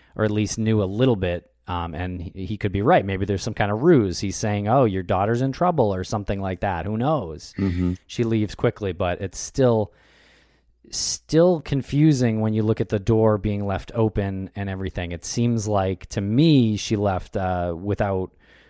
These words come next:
Speaker 1: wanting to. Now, the, the per-, the neighbor who, who overheard the voice, how sure is he that that was a, a woman's voice?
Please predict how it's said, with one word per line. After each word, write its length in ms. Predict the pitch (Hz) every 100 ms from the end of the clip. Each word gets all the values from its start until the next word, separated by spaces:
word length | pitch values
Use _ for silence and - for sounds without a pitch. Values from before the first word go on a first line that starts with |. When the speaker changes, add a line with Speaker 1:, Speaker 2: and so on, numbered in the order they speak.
| _
Speaker 1:
wanting 540 | 107 107 104 104 95 85
to. 360 | - 87 65 - _ - - _ _ _
Now, 280 | 127 131 131
the, 380 | 127 127 123 -
the 160 | 131 120 _ _ -
per-, 280 | - 185 156
the 140 | 131
neighbor 440 | 131 180 226 117
who, 360 | 92 120 - 123
who 200 | 135 139
overheard 640 | 135 143 147 117 131 120
the 80 | 110
voice, 880 | 104 101 120 151 73 65 - - - _ _ _
how 260 | - 151 170
sure 720 | - - 151 147 139 120 110
is 220 | 110 101
he 300 | - 117 107
that 360 | 101 101 95 -
that 160 | 104 101
was 220 | 101 98
a, 180 | 92 85 - 101
a 120 | 92
woman's 540 | 92 113 131 110 90
voice? 540 | 80 67 52 - -